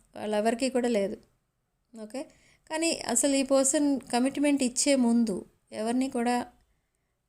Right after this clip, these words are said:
ఆ, అది కరెక్టా కాదా తను చేసే పని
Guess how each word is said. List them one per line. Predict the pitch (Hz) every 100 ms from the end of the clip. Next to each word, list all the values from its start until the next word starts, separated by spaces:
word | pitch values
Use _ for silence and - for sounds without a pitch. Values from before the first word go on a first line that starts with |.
| _ _
ఆ, | 208 214 202 185 - _ _ _ _ _ -
అది | 214
కరెక్టా | 220 208 - 247
కాదా | 247 240 220 226
తను | 233 - 214 214
చేసే | 208 208 226
పని | 220 214 220